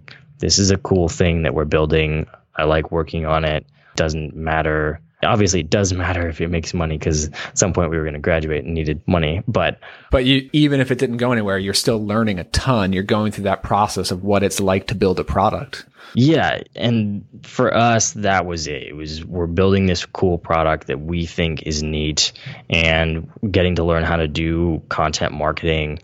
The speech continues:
Speaker 1: which is obviously an awesome skill to have, and, and writing better, things like that. I mean, I got <laughs> so good at writing that I did one of my last finals in forty-five minutes from eleven fifteen to twelve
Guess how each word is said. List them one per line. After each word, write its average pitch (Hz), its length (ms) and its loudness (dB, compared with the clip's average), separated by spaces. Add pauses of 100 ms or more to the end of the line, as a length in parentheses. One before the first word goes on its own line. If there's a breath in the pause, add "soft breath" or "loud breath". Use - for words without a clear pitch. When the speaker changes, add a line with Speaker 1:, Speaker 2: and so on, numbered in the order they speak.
(320 loud breath)
Speaker 1:
which 82 200 -4
is 78 300 -2
obviously 78 800 2
an 78 140 0
awesome 73 340 -2
skill 76 220 0
to 78 80 -4
have, 104 400 2
and, 78 200 -4
and 76 160 -8
writing 90 360 0
better, 85 500 -2 (360 loud breath)
things 85 200 -2
like 71 160 -4
that. 87 260 2
I 82 40 0
mean, 80 240 -4
I 87 80 0
got 98 180 0
<laughs> - 140 -4
so 117 160 4
good 98 180 0
at 73 100 -2
writing 80 580 -2
that 85 300 -2 (560 loud breath)
I 101 200 2
did 104 360 2
one 90 220 2
of 87 140 -2
my 80 560 0 (180)
last 85 480 0
finals 78 800 -2 (320 loud breath)
in 85 160 0
forty-five 92 800 2
minutes 80 500 -2
from 85 220 -4
eleven 85 320 2
fifteen 82 640 -2 (320 loud breath)
to 92 100 0
twelve 85 560 0